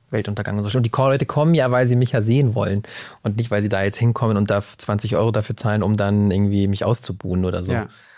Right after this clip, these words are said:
Speaker 2: Ja.
Speaker 1: Ja.
Speaker 2: Ja, ja. Nee, äh, klar, das, das tun sie nicht und trotzdem haben wir ja Angst davor. Aber ich find die Schritte sehr schön, die du sagst. Ähm, vor allem dieses mit Menschen sprechen, die dir vertrauen und denen du vertraust, die hinter dir stehen und sagen, „Natürlich kannst du das.“
Speaker 1: Ja.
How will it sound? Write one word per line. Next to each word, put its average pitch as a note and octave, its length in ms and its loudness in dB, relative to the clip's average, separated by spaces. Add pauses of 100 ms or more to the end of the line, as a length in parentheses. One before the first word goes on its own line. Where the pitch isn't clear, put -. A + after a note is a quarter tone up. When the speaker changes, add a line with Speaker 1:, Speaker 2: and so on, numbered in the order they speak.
(300)
Speaker 2:
Ja. G#2+ 240 -6
Speaker 1:
Ja. F#2 280 -8 (340)
Speaker 2:
Ja, A2+ 180 -2
ja. A2 400 -2 (520)
Nee, C3+ 200 4
äh, A#2+ 220 0
klar, C3+ 320 -2
das, A#2 180 -2
das B2 220 0
tun C#3 420 0
sie C3 140 0
nicht C#3+ 160 0
und - 80 -4
trotzdem C3 320 -4
haben B2 100 0
wir A#2+ 80 0
ja G2+ 140 0
Angst A#2 180 -4
davor. C#3+ 220 -4
Aber B2 80 -2
ich A#2 80 -6
find D3+ 160 -2
die C#3 80 -2
Schritte F#3 320 0
sehr A#2 160 -2
schön, A#2 160 -2
die G#2+ 100 -2
du A2 100 -6
sagst. F2+ 440 -4
Ähm, G#2+ 240 -2 (240)
vor A#2 180 0
allem D3+ 160 2
dieses C#3+ 240 -2
mit B2+ 160 0
Menschen C#3 300 0
sprechen, C#3 400 -2
die C3 100 -2
dir A#2+ 300 2
vertrauen C#3+ 640 0
und A#2+ 240 0
denen A2+ 140 0
du D3+ 100 2
vertraust, A#2 580 -2
die B2 60 0
hinter F3 340 2
dir A#2 140 0
stehen B2+ 240 0
und C3+ 100 -2
sagen, A#2 220 0
„Natürlich A#2 460 -4
kannst F#2 280 -6
du G#2 60 -6
das.“ C3+ 280 0 (120)
Speaker 1:
Ja. A2 260 0